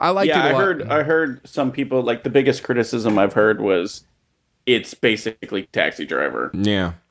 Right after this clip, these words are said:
Speaker 2: Like, there, there are shots and stuff that are just like, "Oh, that's a shot from Taxi Driver."
Speaker 1: Yeah, and I'm sure that's why they cast De Niro in it too. Like,
Speaker 2: Yeah.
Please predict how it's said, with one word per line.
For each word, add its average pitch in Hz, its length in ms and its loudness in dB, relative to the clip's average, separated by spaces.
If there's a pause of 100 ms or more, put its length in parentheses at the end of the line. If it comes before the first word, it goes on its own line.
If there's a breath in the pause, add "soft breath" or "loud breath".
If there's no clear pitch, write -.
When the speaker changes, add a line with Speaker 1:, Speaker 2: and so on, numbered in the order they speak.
Speaker 2:
Like, 117 240 -2
there, 127 260 0
there 120 280 2
are 110 100 2
shots - 600 -2
and 104 160 -4
stuff 95 360 -4
that 123 100 0
are 101 80 -2
just 92 220 -8
like, 90 200 0
"Oh, 98 160 4
that's 92 220 0
a 85 60 -2
shot - 260 0
from 90 100 -6
Taxi - 300 -2
Driver." 62 560 -4
Speaker 1:
Yeah, 143 260 0
and 147 80 0
I'm 175 140 0
sure 127 340 0
that's 101 240 0
why 92 100 0
they 90 120 0
cast 90 360 -2
De 80 60 -2
Niro 78 480 0
in 73 80 -6
it 69 160 -12
too. 78 280 2 (600)
Like, 76 240 -4
Speaker 2:
Yeah. 104 240 2